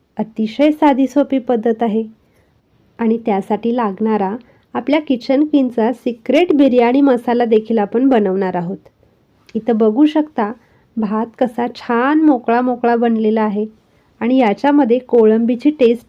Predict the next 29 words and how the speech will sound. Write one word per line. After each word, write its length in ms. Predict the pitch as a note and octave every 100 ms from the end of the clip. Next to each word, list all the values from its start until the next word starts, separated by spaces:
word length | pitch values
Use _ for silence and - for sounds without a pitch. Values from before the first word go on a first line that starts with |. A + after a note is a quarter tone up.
| -
देखील 360 | B3+ A#3+ A#3 C4+ _ _ _ _ -
परफेक्ट 680 | B3 B3 - D#4+ E4+ -
उतरलेली 540 | C#4+ - G#3+ G#3+ G3+ F#3+
आहे. 200 | F3 F3+ _ _ _ _ _ -
तर 120 | G#3 -
अशीच 400 | A3 - A#3 - -
परफेक्ट 600 | A#3+ A3+ A3+ E4+ F4 -
कोळंबी 500 | F#4+ F4 D#4+ D4+ D#4+
बिर्याणी 440 | C#4 C4+ B3+ A3
कशी 300 | A#3 C4 B3+
बनवायची 560 | A3 C4 A#3+ G#3+ A3 A3 - _ _
ते 60 | C4
आपण 280 | B3 A#3+ C4
step 380 | - - D4+ D4+
by 100 | C#4
step 320 | - A#3+ A#3+
बघूयात. 360 | G#3+ F3 F3 - - _ _ _ _ _ _ _
सगळ्यात 400 | A#3+ G#3+ A3+ C#4
आधी 160 | D4 B3
आपण 340 | A#3+ A#3 G#3+
मसाला 460 | B3+ B3 B3 A#3+ A#3+
बनवायला 420 | A#3 A#3+ G#3 G#3
घेऊया. 400 | G#3+ A3 F#3 F3+ A#3+ _ _ _ _ -
त्यासाठी 380 | D4+ D#4+ D#4
इथं 200 | D4+ D4
घेतले 300 | C4 C4 A3+
आहे 180 | A3 G#3+
तीन 340 | A#3+ B3+ B3+ C4
चार 280 | - A#3+